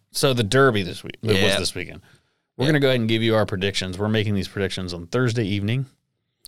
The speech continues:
Speaker 2: Correct.
Speaker 1: So take it for what you want.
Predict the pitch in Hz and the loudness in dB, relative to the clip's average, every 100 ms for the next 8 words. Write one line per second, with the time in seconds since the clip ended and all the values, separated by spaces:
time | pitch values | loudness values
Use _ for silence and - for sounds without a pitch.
0 | - - 73 - - - _ _ _ _ | -14 -8 -8 -8 -14 -20 _ _ _ _
1 | - 73 58 87 _ _ _ _ _ _ | -4 -4 -4 -10 _ _ _ _ _ _
2 | _ _ - 82 82 - 80 62 - - | _ _ -12 -10 -10 -12 -14 -14 -14 -14
3 | 80 - | -14 -16